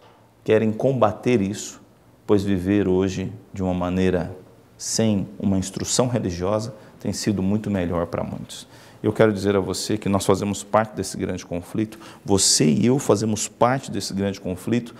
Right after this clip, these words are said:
quando vivemos as verdades bíblicas mais do que as falamos pras pessoas, porque as palavras podem até convencer, mas os exemplos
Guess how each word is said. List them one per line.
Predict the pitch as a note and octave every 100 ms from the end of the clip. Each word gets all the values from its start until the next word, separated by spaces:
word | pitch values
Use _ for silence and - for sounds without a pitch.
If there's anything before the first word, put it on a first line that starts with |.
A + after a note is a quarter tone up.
| - - -
quando | A2 A2+
vivemos | G#2+ F#2 G#2+ F3+ A#2+ D#3 F3 A#2 F2 - - -
as | - G2
verdades | G#2+ G#2 F#2+ G2 F#2+ F2+
bíblicas | F2+ A2+ B2+ G2 - E2+ F2 - - -
mais | A#2+ C3 D#3 F3+ F3+ D3
do | C#3+
que | C3+ - D#3
as | C#3+ -
falamos | - C#3 A#2+ A#2 B2 A#2
pras | - G#2+ G2+
pessoas, | - E2+ - - - - - - - - - -
porque | G2+ -
as | A2+ -
palavras | A#2 G2+ G#2 A#2+ A2+ A2+
podem | - A2 G#2+ G#2+
até | G2+ - B2+
convencer, | D3 C3+ C3 A#2+ E2 F2 G2 - -
mas | - F2
os | G#2 G2
exemplos | F#2 F2 G2+ G#2+ - -